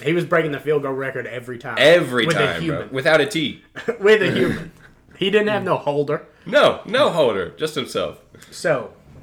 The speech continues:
Speaker 1: it's time. Anime tier list time.
Speaker 2: Anime tier list. All right.
Speaker 1: Thank you for listening to the character of the day, everybody. This has been a very special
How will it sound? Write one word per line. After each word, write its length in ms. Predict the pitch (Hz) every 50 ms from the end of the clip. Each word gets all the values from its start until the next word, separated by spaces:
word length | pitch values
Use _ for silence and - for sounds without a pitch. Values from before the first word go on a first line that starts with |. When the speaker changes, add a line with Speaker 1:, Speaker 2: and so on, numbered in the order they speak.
| - _ _ - - _ _ _ - - _ - - - _ -
Speaker 1:
it's 140 | 139 127 -
time. 320 | - - 135 123 113 98 - - _ _ _ - - - - - - - - - - - - _ _ - - - -
Anime 320 | 135 139 135 131 127 120
tier 220 | 117 - - 120 110
list 300 | 98 95 90 - - -
time. 140 | - - 92
Speaker 2:
Anime 180 | 95 92 90
tier 160 | 85 101 98
list. 240 | 90 85 82 - -
All 80 | 82 87
right. 160 | 87 - -
Speaker 1:
Thank 220 | 160 175 190 185
you 80 | 196 190
for 100 | 185 180
listening 380 | 180 196 196 190 - 190 190 185
to 80 | - 175
the 100 | 160 165
character 360 | 160 - 180 185 185 175 180 175
of 60 | 160
the 60 | 160
day, 220 | 156 156 165 170 165
everybody. 400 | 160 160 160 156 160 160 151 151
This 160 | 165 170 156
has 100 | 151 151
been 160 | 143 165 156
a 80 | 151 135
very 280 | 123 160 165 160 160 156
special 640 | - - - 170 156 147 - - 156 143 135 135